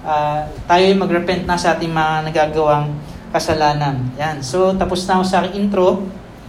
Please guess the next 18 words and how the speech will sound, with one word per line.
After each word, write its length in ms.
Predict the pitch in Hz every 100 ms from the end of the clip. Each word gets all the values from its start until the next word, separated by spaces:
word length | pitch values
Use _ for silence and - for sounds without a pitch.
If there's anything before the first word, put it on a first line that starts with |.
| - 151
No? 160 | 156
Introduction 560 | 175 175 180 185 185 202
pa 160 | 196 190
lang 160 | 190
po 80 | 202
yun. 400 | 202 220 190 170 - - - - -
Na 160 | 170
introduction 400 | 175 175 175 175
pa 80 | 180
lang 160 | 180 180
po 80 | 185
yun. 160 | 175
At 160 | 175 175
gusto 240 | 190 196
ko 160 | 214 214
pong 160 | 220
basahin 400 | 208 190 214 208
natin 260 | 208 202 202